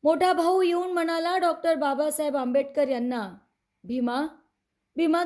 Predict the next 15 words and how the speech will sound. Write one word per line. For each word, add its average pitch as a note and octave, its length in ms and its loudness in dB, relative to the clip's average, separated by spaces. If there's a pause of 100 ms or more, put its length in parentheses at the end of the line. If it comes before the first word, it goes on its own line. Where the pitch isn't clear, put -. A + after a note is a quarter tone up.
तू F#4 80 0
कोठे F4 400 -2
चालला D#4 360 0
आहेस? C#4+ 580 2 (400)
राजरत्न C#4+ 760 -2
आता D4 380 -4
राहिलेला C4+ 520 -2
नाही." C4+ 520 -4 (2000)
बाबासाहेब B3 580 -2
सुन्न C4 460 -6
झाले. G#3+ 340 -6 (1200)
काही D4+ 200 2
क्षणातच D4+ 640 0
स्वतःला C4+ 520 -2
सावरले. A3+ 720 -4